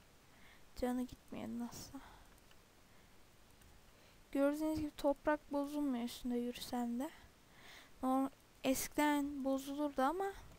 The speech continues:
e, yeni bir şeyle gelen neydi? Versiyonda artık,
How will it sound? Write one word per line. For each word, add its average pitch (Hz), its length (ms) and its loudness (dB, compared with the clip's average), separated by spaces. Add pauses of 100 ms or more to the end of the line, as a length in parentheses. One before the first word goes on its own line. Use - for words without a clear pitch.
(680)
e, 247 80 -2
yeni 269 520 4
bir 294 220 2 (540)
şeyle 277 460 6
gelen 254 400 2 (400)
neydi? 254 460 0 (1200)
Versiyonda 285 1000 6 (1040)
artık, - 520 2